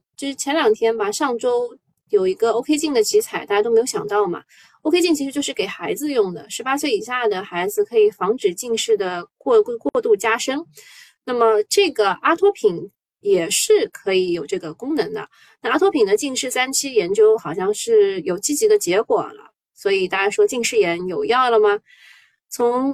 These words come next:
呃，从这个兆科眼科发布的公告来说，哦，兆科眼科是个港股，哦，这个，这个真的是很坑的，你们看了一眼就知道它最高十五块几啊，现在只有，现在只有多少钱？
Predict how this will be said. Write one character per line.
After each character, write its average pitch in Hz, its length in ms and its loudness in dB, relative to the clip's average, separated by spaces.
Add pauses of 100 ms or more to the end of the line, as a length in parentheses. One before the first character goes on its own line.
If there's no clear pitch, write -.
(140)
呃， 403 560 -2
从 240 240 -4
这 294 140 -2
个 233 300 2
兆 311 360 2
科 285 320 -2
眼 220 240 0
科 233 240 -4
发 240 160 0
布 233 100 0
的 202 140 2
公 226 180 0
告 262 200 2
来 165 180 -4
说， 196 360 -2
哦， 208 180 -14
兆 277 160 -2
科 254 180 -10
眼 226 140 0
科 - 100 -16
是 - 80 -8
个 233 100 -6
港 185 280 -2
股， - 160 -2 (120)
哦， 247 400 2
这 302 140 4
个， 277 60 4 (840)
这 - 80 -12
个 262 80 -4
真 269 120 -6
的 277 40 -4
是 285 120 -4
很 233 160 4
坑 294 260 2
的， 320 80 4 (240)
你 - 80 -2
们 214 140 4
看 330 200 -2
了 262 80 -6
一 240 60 -8
眼 208 160 2
就 202 80 4
知 214 80 -2
道 208 100 2
它 214 120 -2
最 240 180 -4
高 233 160 -2
十 - 180 -4
五 240 120 0
块 214 200 0
几 - 200 -6
啊， 190 160 -10
现 220 120 -2
在 208 140 4
只 208 140 -2
有， 190 220 2 (600)
现 226 160 0
在 208 40 2
只 202 100 2
有 196 80 4
多 196 120 -14
少 - 120 -12
钱？ - 180 -12